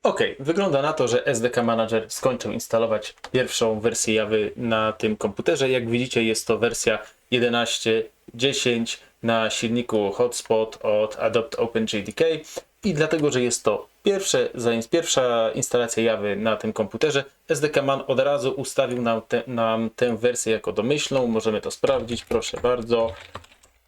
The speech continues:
Widać, że tym razem mamy właśnie taką Jawę zainstalowaną i jest to Jawa domyślna. Okej, ale załóżmy, że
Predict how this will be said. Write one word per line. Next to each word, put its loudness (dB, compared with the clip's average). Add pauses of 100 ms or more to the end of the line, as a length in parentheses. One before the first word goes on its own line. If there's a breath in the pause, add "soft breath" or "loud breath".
(2000 loud breath)
Widać, 0
że 0
tym 0
razem 2 (260)
mamy 0 (100)
właśnie 0
taką -2
Jawę 2
zainstalowaną 0
i -2
jest 0
to 2
Jawa 2
domyślna. -2 (2500)
Okej, 0
ale 2
załóżmy, 0
że 2